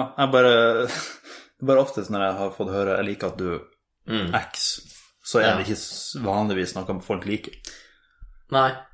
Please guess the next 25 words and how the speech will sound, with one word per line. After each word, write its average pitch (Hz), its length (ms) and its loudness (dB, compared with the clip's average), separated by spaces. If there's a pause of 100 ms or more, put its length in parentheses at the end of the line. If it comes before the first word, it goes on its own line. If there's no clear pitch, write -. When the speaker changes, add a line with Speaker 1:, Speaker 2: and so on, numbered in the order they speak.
(120)
Speaker 2:
det 117 80 2
er 135 100 -2
ikke - 140 -6
positivt, 95 260 -4
m-, 98 300 -8 (500)
ja, 113 120 6 (420)
det - 80 2
er 113 140 2
ikke - 100 0
helt - 300 4
positivt - 300 -8
ment 85 200 0
i - 40 -6
hvert - 120 -8
fall. - 140 -14 (160)
Speaker 1:
Det 123 140 -6
trekkes 139 380 0
frem, 156 540 -2
og 120 100 -2
det 110 80 0
trekkes 117 280 -2
opp, 139 240 0
og 110 80 2
det, 104 280 0 (400)
ja. 127 220 -8